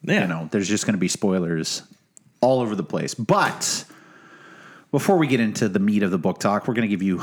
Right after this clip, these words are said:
Speaker 2: a ridiculously brief, and for this one, I definitely mean brief,
Speaker 1: <laughs>
Speaker 2: uh, plot summary. We'll talk about the writer a little bit. Um, and then the way we like to do it is instead of, uh, you know, cracking open our big literary analysis brains,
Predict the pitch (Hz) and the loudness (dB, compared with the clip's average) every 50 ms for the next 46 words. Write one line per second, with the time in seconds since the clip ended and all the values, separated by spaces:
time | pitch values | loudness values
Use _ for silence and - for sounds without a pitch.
0 | - - - 127 98 104 123 110 - - - - - - - - 113 104 101 92 | -6 -6 -4 -2 0 0 0 0 0 2 2 2 2 0 0 0 2 2 2 2
1 | - 110 104 90 107 101 98 98 90 - 98 90 - - 101 98 113 104 - - | 2 0 0 2 2 0 0 0 0 -2 -6 -8 -6 -6 -2 0 0 -2 0 -2
2 | 95 90 90 90 82 - 98 92 - - 95 90 87 90 90 87 82 78 - 101 | -2 0 0 -2 -2 -2 -2 -2 -2 -2 -4 -4 -2 -2 -4 -4 -6 -8 -6 -4
3 | 95 92 92 90 87 87 - - - - - - 185 110 101 98 95 90 87 - | -2 0 2 2 0 0 -2 -6 -12 -8 0 2 2 4 4 4 2 0 -2 -4
4 | - - _ _ _ - - - 135 135 143 - - - 127 120 120 120 120 120 | -12 -20 _ _ _ -14 -4 0 0 0 2 0 2 2 2 2 4 4 4 4
5 | 117 120 117 110 110 107 - - - - 127 123 117 107 110 107 107 110 110 104 | 4 4 4 2 2 0 0 -2 0 0 0 2 2 2 2 4 4 4 4 4
6 | 98 98 98 90 - 95 92 90 87 - - - - - - - - - - - | 4 2 2 2 2 2 2 2 0 -2 -10 -20 -20 -20 -20 -18 -18 -18 -20 -14
7 | - - 117 117 117 113 110 110 110 107 110 - 123 131 135 131 135 131 135 147 | -4 0 2 2 4 4 2 2 0 -2 -2 -2 0 2 2 2 4 4 4 4
8 | 147 135 143 147 160 147 - - 165 - 170 202 196 160 135 - - - 120 120 | 4 2 2 2 2 2 2 0 0 2 4 4 4 2 2 -2 -2 0 2 2
9 | 117 110 107 117 110 110 - - 135 127 123 117 101 95 107 101 95 90 87 - | 2 2 0 -2 -2 -2 -2 0 0 2 2 0 0 0 0 0 0 0 -2 -4
10 | - - 117 104 95 92 87 - _ _ _ - - - 135 123 113 - 117 107 | -4 -4 -4 -2 -2 -4 -6 -8 _ _ _ -14 -6 -2 -2 -2 0 0 0 0
11 | 98 - 110 104 98 90 95 98 87 98 98 98 98 104 104 104 98 98 95 98 | 0 0 0 0 2 2 2 0 0 0 0 2 2 2 2 2 2 2 2 2
12 | 98 95 92 90 90 87 87 92 95 101 95 92 - 95 92 - - 98 95 92 | 2 2 2 0 0 0 0 -2 -2 -2 -2 -2 -4 -4 -6 -6 -4 -2 -2 0
13 | 90 87 87 87 87 87 - - - - - | 0 0 -2 -2 -2 -4 -4 -6 -6 -8 -10